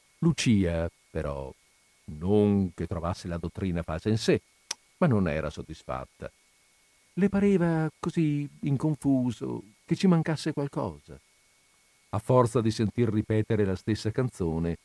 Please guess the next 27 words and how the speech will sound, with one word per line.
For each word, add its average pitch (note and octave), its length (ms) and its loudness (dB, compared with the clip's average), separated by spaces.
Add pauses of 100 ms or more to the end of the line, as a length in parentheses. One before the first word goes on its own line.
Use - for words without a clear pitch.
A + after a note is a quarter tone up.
(280)
e C3+ 120 -2
di G#2 100 -4
pensarci G2+ 600 -2
sopra G#2+ 320 -2
ogni G#2+ 180 2
volta, C3 480 -2 (680)
"E B2+ 160 4
io?", C4+ 220 4 (760)
disse G#2+ 320 -2
un F#2+ 160 2
giorno F#2+ 500 0
al E2+ 160 -2
suo F2 280 -4
moralista, E2+ 720 -4 (680)
"cosa G#3+ 280 2
volete G#3 360 4
che G3+ 180 0
abbia F3 300 0
imparato? G#2 760 -4 (760)
Io B2+ 240 6
non G2+ 180 4
sono F3+ 300 2
andata F#2+ 420 0
a F2 60 -4
cercare E2+ 420 -4
i E2+ 60 -2
guai, F2 360 -2